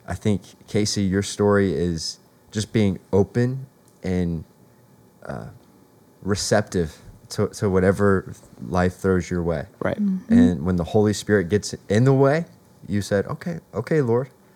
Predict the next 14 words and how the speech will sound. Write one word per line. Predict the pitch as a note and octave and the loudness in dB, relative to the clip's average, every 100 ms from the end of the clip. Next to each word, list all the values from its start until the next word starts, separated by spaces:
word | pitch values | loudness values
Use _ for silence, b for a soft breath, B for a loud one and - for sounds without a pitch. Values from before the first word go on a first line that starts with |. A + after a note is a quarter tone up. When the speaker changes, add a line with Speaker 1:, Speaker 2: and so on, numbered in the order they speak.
| b b _ _ - | b b _ _ -6
Speaker 1:
I, | - - | -6 -2
I'll | G2+ | -2
be | G#2 A#2 | 0 0
yours. | B2 C3 - - - | 0 -2 -4 -12 -2
Jesus | G#2+ G#2+ G#2+ | -2 -2 -4
is | G#2+ | -6
the | G#2+ | -2
missing | G#2+ G#2+ A2+ G2 | -2 -2 -2 -4
piece | A#2 A2+ F#2 | -2 -4 -2
in | |
my | E2+ E2 | -4 -2
life." | D#2+ D2 - A3 | -2 -6 -8 -4
Speaker 3:
Mm-hmm. | G3 G3 - B3 | -2 -2 0 2
Speaker 1:
And | F2 D#2+ | 2 -2